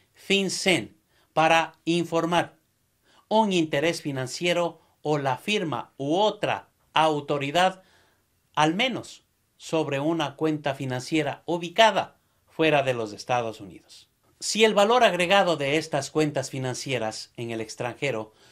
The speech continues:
supera los diez mil dólares en cualquier momento en el año calendario reportado, por lo general, una cuenta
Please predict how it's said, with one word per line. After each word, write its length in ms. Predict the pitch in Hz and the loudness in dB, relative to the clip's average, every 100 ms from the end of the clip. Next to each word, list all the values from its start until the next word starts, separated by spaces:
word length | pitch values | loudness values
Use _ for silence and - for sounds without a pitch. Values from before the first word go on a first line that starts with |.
| _ | _
supera 520 | - 180 180 214 190 | -8 -6 0 2 2
los 220 | 151 139 | 2 -4
diez 220 | 123 131 127 | -4 -6 -4
mil 240 | 151 147 | -4 -2
dólares 480 | 143 127 117 107 - | -2 -2 -4 -6 -10
en 160 | 131 113 | -10 -6
cualquier 440 | 113 104 156 151 | -6 -4 -2 -2
momento 580 | 131 131 135 - 92 - _ _ _ | -4 -6 -6 -8 -16 -18 _ _ _
en 200 | 151 139 | -6 -4
el 120 | 127 | -2
año 240 | 127 139 123 | -2 -2 -4
calendario 580 | 120 117 110 123 113 104 | -6 -6 -2 -2 -2 -6
reportado, 840 | 123 139 139 107 113 110 110 - _ _ _ | -8 -6 -8 -4 -4 -4 -6 -12 _ _ _
por 200 | 208 226 | 4 4
lo 140 | 220 190 | 4 2
general, 500 | 190 185 190 143 - _ _ _ | 2 4 4 2 -4 _ _ _
una 420 | 180 185 160 135 | -2 0 0 -2
cuenta 520 | - 170 156 135 - | 0 2 2 -2 -12